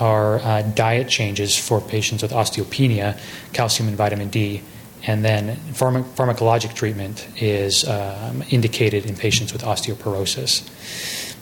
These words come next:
Now, I wanted to go through a couple of the different types of, uh, pharmacologic treatments for osteoporosis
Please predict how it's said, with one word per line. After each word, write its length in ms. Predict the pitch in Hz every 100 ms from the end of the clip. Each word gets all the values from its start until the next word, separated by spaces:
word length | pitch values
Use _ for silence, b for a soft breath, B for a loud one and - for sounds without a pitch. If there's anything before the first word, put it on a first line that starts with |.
| - -
Now, 140 | 120
I 40 |
wanted 260 | 123 135 135
to 80 | 123
go 180 | 127 120
through 460 | - 127 127 139 147
a 80 | -
couple 360 | 110 123 123 117
of 80 | 101
the 80 | 95 -
different 300 | 120 113 98
types 320 | - 127 127
of, 260 | 123 113 -
uh, 240 | 117 110 107
pharmacologic 520 | 120 113 120 110 113
treatments 400 | - 123 117 107
for 180 | 127 120
osteoporosis 920 | 117 117 127 135 120 - 135 -